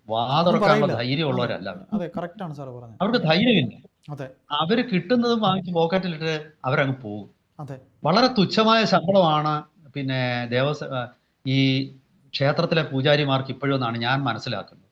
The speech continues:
Speaker 2: അതെ,
Speaker 1: അതിന്റെ
Speaker 2: അതെ.
Speaker 1: ശമ്പളത്തിന്റെ കൃത്യത എനിക്ക് അറിഞ്ഞൂടാ.
Speaker 2: അതെ, അതെ.
Speaker 1: അപ്പൊ അവര്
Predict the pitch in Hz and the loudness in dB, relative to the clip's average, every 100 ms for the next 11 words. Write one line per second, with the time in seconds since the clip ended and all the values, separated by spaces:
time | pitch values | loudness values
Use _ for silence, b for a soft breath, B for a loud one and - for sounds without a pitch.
0 | - 151 143 127 131 123 143 160 170 165 | -12 -8 -2 0 2 4 2 2 2 0
1 | 147 143 175 160 147 123 135 120 117 - | -2 -2 0 0 0 -4 -6 -18 -20 -18
2 | - 147 131 156 160 190 185 143 147 226 | -10 -10 -8 -6 2 2 2 0 0 0